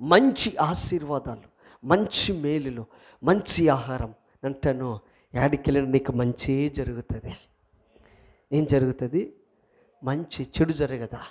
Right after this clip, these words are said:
అప్పుడప్పుడు అంటాం కదా, మంచికి పోతే చెడు వచ్చింది అని అంటుంటారు కదా, మంచికి పోతే చెడు వచ్చింది అని. అంటాను, నువ్వు ఎక్కడికి వెళ్ళి నీకు చెడు ఏం రాదు, మంచి అంట వస్తుంది. నువ్వు వెళ్ళే ప్రతి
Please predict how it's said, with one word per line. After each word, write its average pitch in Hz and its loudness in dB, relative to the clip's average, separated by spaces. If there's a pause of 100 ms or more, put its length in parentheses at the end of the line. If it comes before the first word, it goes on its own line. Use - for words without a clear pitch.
(1300)
అప్పుడప్పుడు 139 2
అంటాం 127 -2
కదా, 127 -2 (300)
మంచికి 151 0
పోతే 139 0
చెడు 135 2
వచ్చింది 131 -2
అని 117 -14 (1120)
అంటుంటారు 160 4
కదా, 123 -2 (460)
మంచికి 143 -6
పోతే 147 -4 (840)
చెడు 139 4
వచ్చింది 135 0
అని. 127 -4
అంటాను, 127 -4 (320)
నువ్వు 139 0
ఎక్కడికి 165 0
వెళ్ళి 156 0
నీకు 147 -2 (100)
చెడు 135 2
ఏం 143 2
రాదు, 113 -4
మంచి 120 0 (160)
అంట 123 -2
వస్తుంది. - -12 (960)
నువ్వు 139 4
వెళ్ళే 185 4
ప్రతి 147 -4